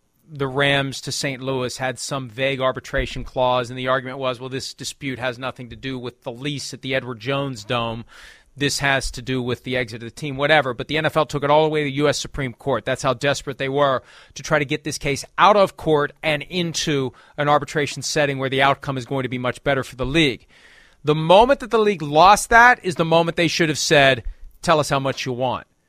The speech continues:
because it's only gotten worse for the league since then. And what I hope the league, for its own purposes, not for our purposes, for our purposes, I want it to go to trial. I want it to be on T V. I think it'll be awesome to see someone held accountable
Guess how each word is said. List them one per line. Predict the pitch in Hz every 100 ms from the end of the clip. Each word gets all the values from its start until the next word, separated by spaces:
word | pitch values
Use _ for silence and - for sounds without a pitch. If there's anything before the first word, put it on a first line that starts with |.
| _ _ -
because | 156 170 156
it's | 160
only | 180 185
gotten | 160 160 156
worse | 147 151 -
for | 143
the |
league | 139 135
since | - - 135 -
then. | 120 98 95 -
And | 151 143
what | 214 - -
I | 170
hope | 160 185 -
the | 160
league, | 175 160 127
for | 160 147
its | - 240 - -
own | 226 233 226
purposes, | - 165 - 135 135 143 - -
not | 180 202
for | 151
our | 156
purposes, | 156 120 95 - 139
for | 147
our | 170
purposes, | 151 127 - 127
I | 135
want | 147 135
it | 123
to |
go | 120
to | 101
trial. | - 175 156 104
I | 147
want | 147
it | 131
to |
be | 127
on | 131 117
T | - 123
V. | 113 170 135 - -
I | - 143
think | 147
it'll | 127
be | 127 135
awesome | 151 170 - 151 131
to | 139
see | - 151
someone | - 180 165 156
held | 147 139
accountable | 127 160 180 180 139 131